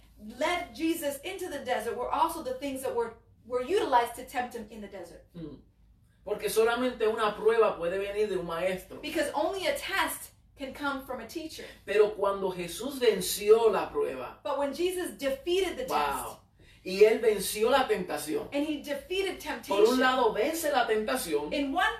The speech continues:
Speaker 1: aspect, he,
Speaker 2: mediante la obediencia.
Speaker 1: he defeats temptation through obedience.
Speaker 2: Y por otro lado, cumple la prueba.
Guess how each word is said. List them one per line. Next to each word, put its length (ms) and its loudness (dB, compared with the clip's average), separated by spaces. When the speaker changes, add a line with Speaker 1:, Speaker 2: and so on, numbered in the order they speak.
Speaker 1:
aspect, 440 -2
he, 20 -4
Speaker 2:
mediante 600 2
la 180 4
obediencia. 800 0
Speaker 1:
he 200 -2
defeats 480 -4
temptation 640 -6
through 180 -4
obedience. 360 -6
Speaker 2:
Y 100 -4
por 220 4
otro 260 2
lado, 540 4
cumple 720 0
la 220 0
prueba. 400 6